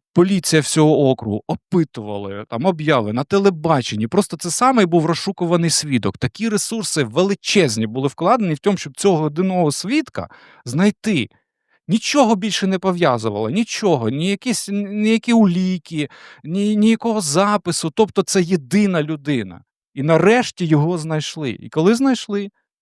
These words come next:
він сказав, що от з яким чоловіком, ну, вона йшла до лі-, ну, ну, на-, була на краю міста того, і потім за його свідоцтвом знайшли вбивцю і покарали цього вбивцю.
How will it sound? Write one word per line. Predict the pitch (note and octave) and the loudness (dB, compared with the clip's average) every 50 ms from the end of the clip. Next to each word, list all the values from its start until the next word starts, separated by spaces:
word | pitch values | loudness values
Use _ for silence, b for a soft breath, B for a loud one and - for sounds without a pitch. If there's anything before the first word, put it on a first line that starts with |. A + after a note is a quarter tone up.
| _ - | _ -4
він | C#3 F3 | -2 -2
сказав, | E3+ - - F3+ D#3+ E3 F3+ E3 E3 D3+ C#3+ | -2 -2 -2 -2 2 4 4 4 4 2 -2
що | C3 - - - C#3 C#3 | -10 -10 -6 -2 -2 0
от | C#3 C3+ C3+ A#2+ - - | 0 -2 -4 -8 -12 -16
з | C#3 C3 A#2 - - B2+ | -14 -12 -10 -6 0 0
яким | C#3+ - - A#3 A#3+ A3+ | 0 2 2 0 0 2
чоловіком, | - F3 D#3+ D#3 D3 D3+ G3 G3+ - F3+ D#3 C#3 B2 B2 - | 2 4 4 4 4 2 -2 -2 0 0 0 0 -2 -6 -6
ну, | - D3+ D3 B2 G#2 F#2+ | -4 -2 0 0 0 -2
вона | A2 A#2+ C3+ D3+ C#3+ | 0 2 2 2 2
йшла | C3 - - - C3 B2+ | 0 -4 0 0 0 0
до | A2+ A2+ G#2+ | 2 -2 -2
лі-, | G2+ A2 A2 A2+ - | -2 -2 -4 -4 -8
ну, | - D3 C3+ B2 - | -8 -8 -8 -8 -10
ну, | - D#3+ C#3+ G2+ - - _ _ _ _ _ _ _ _ _ - - - - - - - | -8 -10 -8 -8 -10 -14 _ _ _ _ _ _ _ _ _ -20 -20 -18 -18 -16 -10 -4
на-, | C#3+ C#3+ C3+ | -2 -2 -2
була | C3 C3+ C#3+ D3 E3+ F3+ D#3 | 0 2 2 4 4 4 4
на | D3 D3 | 2 0
краю | C3+ - C3+ C#3 D3 C#3+ D#3 C#3+ - B B B B B B | -2 2 0 2 4 4 2 2 2 B B B B B B
міста | C#3+ D#3+ D3 B2 B2+ - - - F3 E3+ F3+ - _ _ _ _ _ | 0 2 2 2 2 0 -2 -4 -4 -4 -4 -8 _ _ _ _ _
того, | - F3 E3+ D#3 D#3 F3 E3+ - _ _ _ _ _ _ _ _ | 2 4 4 4 0 -2 -6 -6 _ _ _ _ _ _ _ _
і | C#3+ - | -14 -2
потім | _ F3 A3 C#4 - - G#3+ F#3+ E3+ | _ 2 4 4 2 -2 -4 -4 -2
за | C3 D#3+ D#3 | 0 2 2
його | D#3 D3+ D3+ D#3 | 2 2 2 0
свідоцтвом | D3 - C#3 C3+ C3+ C3 E3 G3 G#3 - - D#3+ D3+ C3 | -2 -2 -6 -8 -4 0 0 0 0 -2 -8 -10 -8 -6
знайшли | B2 B2+ D3 C#3 C3 - - A2 G#2 G2+ | -4 0 0 0 0 0 -4 -4 -4 -4
вбивцю | F2 F#2+ A2 D#3+ G3 G#3 - _ - - D#3 D#3 _ _ _ _ _ _ _ _ _ | -6 -2 2 2 2 2 -2 _ -14 -14 -14 -16 _ _ _ _ _ _ _ _ _
і | - B2 | -10 -8
покарали | - C#3 - A#2+ A2 F#2+ F2+ F#2 - - | -8 -6 -4 -2 -2 -2 -2 -2 -4 -10
цього | - - - - - | -12 -14 -14 -14 -16
вбивцю. | - - - - - G#2 _ - - | -16 -14 -14 -16 -16 -16 _ -20 -20